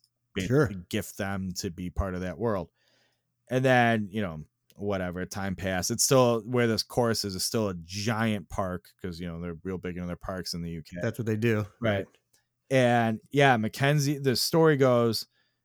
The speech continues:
Speaker 1: Mackenzie, um, went in there,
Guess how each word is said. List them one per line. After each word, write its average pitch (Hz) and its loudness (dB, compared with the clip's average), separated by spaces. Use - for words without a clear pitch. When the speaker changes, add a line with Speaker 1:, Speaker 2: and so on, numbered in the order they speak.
Speaker 1:
Mackenzie, 123 2
um, 98 -2
went 139 4
in 139 4
there, 113 4